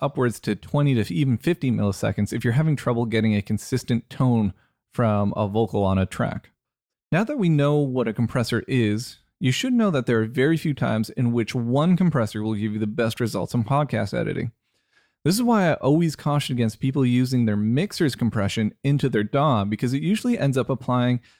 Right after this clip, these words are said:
something like a ten-to-one ratio at a very low threshold,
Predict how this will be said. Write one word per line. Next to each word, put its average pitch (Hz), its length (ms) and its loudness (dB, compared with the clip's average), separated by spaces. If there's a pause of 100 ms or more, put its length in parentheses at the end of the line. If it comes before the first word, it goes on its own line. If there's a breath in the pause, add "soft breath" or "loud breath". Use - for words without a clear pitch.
something 190 260 2
like 170 140 2
a 131 80 0
ten-to-one 151 680 2
ratio 117 400 0
at 101 60 -2
a 104 60 -6
very 180 240 0
low 143 460 2
threshold, - 580 -6